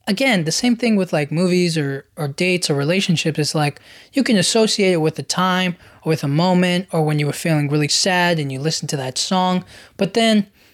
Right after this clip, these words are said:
you listen to it now and maybe you laugh about it, or maybe you're kind of like, it still hits, but it's a different kind of thing, you know? And it only hits now because it's like, you've, you've gone through more heartbreak. You've had another relationship that didn't end well,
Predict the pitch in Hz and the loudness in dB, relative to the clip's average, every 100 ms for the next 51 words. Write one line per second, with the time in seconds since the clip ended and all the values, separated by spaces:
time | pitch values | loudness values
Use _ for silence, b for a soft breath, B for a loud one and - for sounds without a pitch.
0 | b 214 254 247 226 - 214 196 233 226 | b 0 0 2 0 0 2 2 2 2
1 | 202 - 202 202 185 170 139 160 196 202 | 0 0 0 0 0 0 0 0 0 0
2 | 185 185 180 180 185 190 B B - 156 | 0 0 0 2 2 0 B B -6 -2
3 | 165 160 156 151 - 180 165 156 143 135 | 0 2 0 0 0 2 2 2 0 -4
4 | - b 156 - - 226 196 - 240 226 | -10 b -6 -4 0 2 2 2 0 0
5 | - - B B - 175 180 170 214 - | -4 -10 B B -2 0 0 0 -2 0
6 | 196 - 208 202 170 - 143 143 139 139 | -2 0 2 2 2 -2 -4 -4 -4 -4
7 | 151 - b b b 160 151 151 - 151 | -4 -6 b b b -2 0 0 0 -4
8 | - 196 208 180 - 208 202 - 190 208 | -2 2 4 2 0 -2 -2 -2 0 2
9 | 156 151 156 156 143 139 - 139 139 - | 0 -2 -2 -2 -2 -4 -4 -4 -4 -12
10 | B B B - 180 165 - - 180 165 | B B B -2 0 0 -2 -10 -4 -2
11 | 185 175 175 156 151 147 220 254 - 175 | 0 0 0 -4 -4 0 2 2 2 -2
12 | 156 - 139 110 147 139 b b - 196 | -2 -4 -6 -4 -6 -8 b b -4 2
13 | 208 220 247 214 185 170 151 156 - 147 | 4 4 4 4 4 2 0 -4 -8 -8
14 | 147 147 143 139 139 131 131 123 | -8 -6 -6 -6 -6 -6 -6 -6